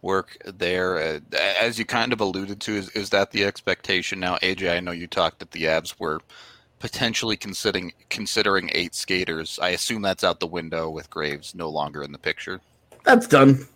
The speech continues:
Speaker 1: Yeah, I figured. Uh, so, uh, they're, they're probably looking at losing one of Compher or Donskoy, or if they don't wanna protect him, maybe Nichushkin in, in expansion.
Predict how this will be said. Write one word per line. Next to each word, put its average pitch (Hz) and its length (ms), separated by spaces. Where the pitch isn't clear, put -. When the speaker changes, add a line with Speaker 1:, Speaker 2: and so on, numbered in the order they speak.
Speaker 1:
Yeah, 90 200
I 107 80
figured. 95 440
Uh, 82 300
so, 92 400
uh, - 60
they're, 123 300
they're 143 200
probably 151 640
looking 185 320
at 180 180
losing 131 540
one 127 160
of 143 280
Compher 139 580
or 123 440
Donskoy, 120 680
or 107 420
if 113 180
they 101 180
don't 98 280
wanna 101 200
protect - 420
him, 92 100
maybe 90 200
Nichushkin 98 840
in, 85 180
in 90 180
expansion. 92 640